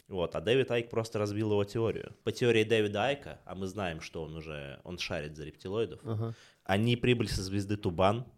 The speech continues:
Speaker 1: из Альфа-Дракона, когда древнешумерская цивилизация только зарождалась.
Speaker 2: Ага.
Speaker 1: И он, знаешь, как это объясняет? Он такой: «Ну, там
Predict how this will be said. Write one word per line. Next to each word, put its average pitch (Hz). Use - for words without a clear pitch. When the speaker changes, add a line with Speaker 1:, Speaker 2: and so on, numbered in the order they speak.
Speaker 1:
из 90
Альфа-Дракона, 92
когда 92
древнешумерская 92
цивилизация 87
только 87
зарождалась. 82
Speaker 2:
Ага. 104
Speaker 1:
И 101
он, 104
знаешь, 101
как -
это -
объясняет? 87
Он 80
такой: -
«Ну, 82
там 143